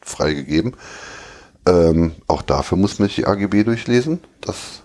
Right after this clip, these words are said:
steht da halt irgendwo auf dem zo-, zweitletzten Blatt einer vierzehnseitigen A G B. Und dann explizit für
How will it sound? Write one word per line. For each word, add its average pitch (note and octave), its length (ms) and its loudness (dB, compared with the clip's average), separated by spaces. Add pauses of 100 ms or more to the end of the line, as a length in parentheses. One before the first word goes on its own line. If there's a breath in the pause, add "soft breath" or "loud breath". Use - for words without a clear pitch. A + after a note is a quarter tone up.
steht - 320 -2
da F2+ 140 4
halt E2 200 0
irgendwo G2+ 460 2
auf - 240 0
dem F2+ 260 -4 (400)
zo-, - 440 -4
zweitletzten - 640 0
Blatt - 260 0
einer F#2+ 300 2
vierzehnseitigen G2 680 0
A F#2 100 2
G F#2+ 100 0
B. B2+ 220 -4 (880 loud breath)
Und G#2 240 2
dann G#2 320 2 (100)
explizit G#2 680 -2
für A#2+ 460 4